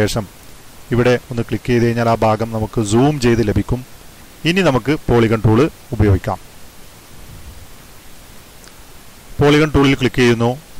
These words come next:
click ചെയ്തതിന് ശേഷം mouse click ചെയ്ത് drag ചെയ്ത് ഒരു പോയിന്റ് നമുക്കിവിടെ ലഭിച്ചു. വീണ്ടും ഇവിടെ ഒന്ന് mouse click ചെയ്തു,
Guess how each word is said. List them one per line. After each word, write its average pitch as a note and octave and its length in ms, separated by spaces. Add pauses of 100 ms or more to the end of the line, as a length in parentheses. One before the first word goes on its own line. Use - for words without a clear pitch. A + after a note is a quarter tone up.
(120)
click B2+ 200
ചെയ്തതിന് B2 300
ശേഷം B2+ 220 (1700)
mouse A#2+ 260
click A#2 220
ചെയ്ത് A#2 220 (260)
drag A2+ 340
ചെയ്ത് A2+ 240 (360)
ഒരു A2+ 160
പോയിന്റ് A2 300
നമുക്കിവിടെ G#2+ 340
ലഭിച്ചു. G#2 300 (920)
വീണ്ടും B2 320 (480)
ഇവിടെ A#2 220 (180)
ഒന്ന് A#2 200
mouse G#2+ 200
click A2 220
ചെയ്തു, A2 180